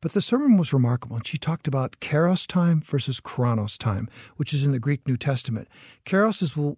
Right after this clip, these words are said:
time we measure our lives by, minutes, hours, seconds, days, weeks, months. Chronos time, she said,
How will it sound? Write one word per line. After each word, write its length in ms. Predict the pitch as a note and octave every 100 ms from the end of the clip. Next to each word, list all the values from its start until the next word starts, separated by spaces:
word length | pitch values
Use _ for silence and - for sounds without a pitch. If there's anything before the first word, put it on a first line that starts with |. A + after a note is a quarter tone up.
| -
time 220 | D3 D3+
we 80 | C#3+
measure 300 | C#3 C3 C3
our 80 | A#2
lives 260 | A2+ G#2+
by, 300 | - G#2 B2+ _ -
minutes, 480 | C3+ C#3 - - -
hours, 380 | A#2+ B2+ B2+ B2
seconds, 440 | - A2+ A#2+ A2+
days, 420 | - A2 A2+ A2+ -
weeks, 320 | A#2+ - -
months. 320 | A2+ - - _ - - -
Chronos 420 | - B3 D4 -
time, 180 | C3+ A#2
she 140 | D3
said, 280 | - C3+